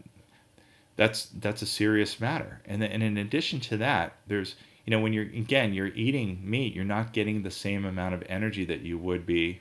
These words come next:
when you're eating corn. And also, it takes not only, uh,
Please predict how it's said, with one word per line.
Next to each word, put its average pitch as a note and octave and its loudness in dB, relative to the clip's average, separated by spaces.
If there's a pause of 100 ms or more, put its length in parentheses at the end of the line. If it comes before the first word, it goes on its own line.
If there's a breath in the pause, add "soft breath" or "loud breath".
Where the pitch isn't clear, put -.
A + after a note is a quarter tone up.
when E2+ -6
you're E2+ -4
eating E2+ -4 (300)
corn. B2 -2 (1040)
And A#2+ -2
also, B2 2 (340 loud breath)
it G#2+ -2
takes - -2 (360 soft breath)
not D3 4
only, B2+ 0
uh, F2 -2